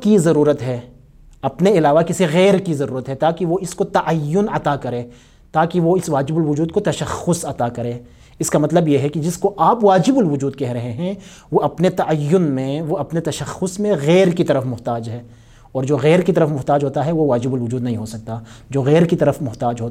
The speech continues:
ہو-، ہوگا وہ خدا نہیں ہو سکتا۔ اس خوبصورت دلیل کے ذریعے سے جناب ابن سینا نے خدا کی توحید کو ثابت کیا ہے۔ ایک اور اہم بحث، آ، خداوند متعال کے علم کے حوالے سے ہے۔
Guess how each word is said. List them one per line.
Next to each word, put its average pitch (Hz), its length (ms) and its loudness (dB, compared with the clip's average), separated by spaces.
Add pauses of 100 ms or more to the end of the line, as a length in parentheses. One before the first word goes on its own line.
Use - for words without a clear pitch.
ہو-، 127 280 -8
ہوگا 147 380 0 (360)
وہ 139 180 4
خدا 139 400 2
نہیں 123 220 0
ہو 110 100 -4
سکتا۔ 113 440 -8 (340)
اس 311 200 2
خوبصورت 165 460 2
دلیل 147 180 6
کے 139 140 2
ذریعے 123 240 2
سے 160 140 2
جناب 131 320 2
ابن 123 80 -4
سینا 127 260 0
نے 185 140 2 (300)
خدا 151 340 2
کی 160 140 2
توحید 127 320 0
کو 120 80 -4
ثابت 104 360 -4
کیا 110 200 -8
ہے۔ 147 60 -10 (440)
ایک 285 180 2
اور 269 120 8
اہم 226 220 6
بحث، 214 360 2 (880)
آ، - 20 -8 (1040)
خداوند 170 360 4
متعال 143 440 0
کے 233 100 2 (100)
علم 165 320 4
کے 131 100 -2
حوالے 113 280 -2
سے 120 120 -8
ہے۔ 127 80 -12